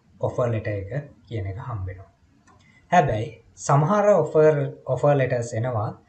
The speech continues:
ස්කෝලර්ෂිප් එකත් එක්කම. ඔයා ඇප්ලයි කරනකොට ස්කෝලර්ෂිප් එකක් ඕනේ කියලා කිව්වොත් ඔයාට ස්කෝලර්ෂිප් එකත් එක්කම ලැබෙනවා. හැබැයි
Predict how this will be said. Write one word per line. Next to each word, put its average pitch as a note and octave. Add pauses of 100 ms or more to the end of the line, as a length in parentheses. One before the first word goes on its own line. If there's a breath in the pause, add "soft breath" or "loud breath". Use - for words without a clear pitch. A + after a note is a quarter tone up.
(200 soft breath)
ස්කෝලර්ෂිප් D#3
එකත් C#3
එක්කම. F#2+ (1300)
ඔයා A2+
ඇප්ලයි G#2+
කරනකොට A2
ස්කෝලර්ෂිප් A2+
එකක් A2
ඕනේ G#2+
කියලා G#2
කිව්වොත් C#3 (360)
ඔයාට A2+
ස්කෝලර්ෂිප් -
එකත් A2
එක්කම A2+
ලැබෙනවා. G2+ (560 soft breath)
හැබැයි C3+